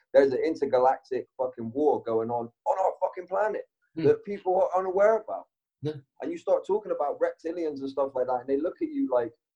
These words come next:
Speaker 1: you, you've got brain damage or you're retarded or you smoke too much weed or whatever it is. And it's
Speaker 2: Look
Speaker 1: like,
Speaker 2: at
Speaker 1: that's
Speaker 2: David
Speaker 1: not
Speaker 2: Icke,
Speaker 1: the
Speaker 2: man.
Speaker 1: case.
Speaker 2: Look at Ike in the eighties coming on, on the tracksuit,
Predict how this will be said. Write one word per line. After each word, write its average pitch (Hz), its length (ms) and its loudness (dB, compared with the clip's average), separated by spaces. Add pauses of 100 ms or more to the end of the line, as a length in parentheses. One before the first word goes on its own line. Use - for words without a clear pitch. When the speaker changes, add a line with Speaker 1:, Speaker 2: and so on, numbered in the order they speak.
Speaker 1:
you, 135 160 -14 (120)
you've - 120 -14
got - 200 2
brain 175 300 6
damage 123 440 2
or 117 220 0
you're 123 260 -6
retarded 143 580 8
or 120 140 -4
you 117 140 -8
smoke 139 360 -8
too 135 160 -4
much 120 200 -4 (120)
weed 147 300 -2
or 123 140 0
whatever 131 440 0
it 104 100 -2
is. - 120 -10
And - 100 -10
it's - 120 -10
Speaker 2:
Look - 120 -8
Speaker 1:
like, 131 140 2
Speaker 2:
at 180 80 -2
Speaker 1:
that's 170 140 2
Speaker 2:
David 160 160 4
Speaker 1:
not 208 100 -2
Speaker 2:
Icke, - 80 -20
Speaker 1:
the - 100 2
Speaker 2:
man. 147 120 2
Speaker 1:
case. - 140 -12 (540)
Speaker 2:
Look 202 140 -2
at - 100 -2
Ike 180 300 0
in 139 120 4
the 139 80 4
eighties 147 420 0 (120)
coming 139 200 0
on, 131 160 0
on 127 100 0
the 117 80 -2
tracksuit, 107 540 -4